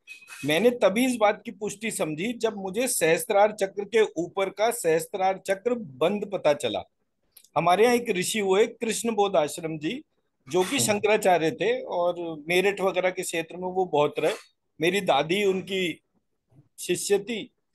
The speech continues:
Speaker 1: तो दीदी, दीदी उनको वो कहते थे। तो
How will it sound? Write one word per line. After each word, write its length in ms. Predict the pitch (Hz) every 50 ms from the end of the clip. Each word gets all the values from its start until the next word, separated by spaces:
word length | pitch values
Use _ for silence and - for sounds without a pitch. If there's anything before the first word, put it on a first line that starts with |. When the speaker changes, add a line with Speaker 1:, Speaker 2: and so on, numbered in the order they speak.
| _ _ _ _ _ _ _ _ -
Speaker 1:
तो 320 | 147 156 156 156 151 147
दीदी, 440 | 135 139 143 165 175 185 170 196 202
दीदी 340 | 175 185 185 170 175 190 185
उनको 320 | 175 170 165 165 175 170
वो 120 | 165 180
कहते 380 | 165 - - 127 120 - 123 120
थे। 200 | 117 - 117 113 - - _ _ _ _ _ _ _ _ _ _ _ _
तो 340 | 131 131 135 135 131 127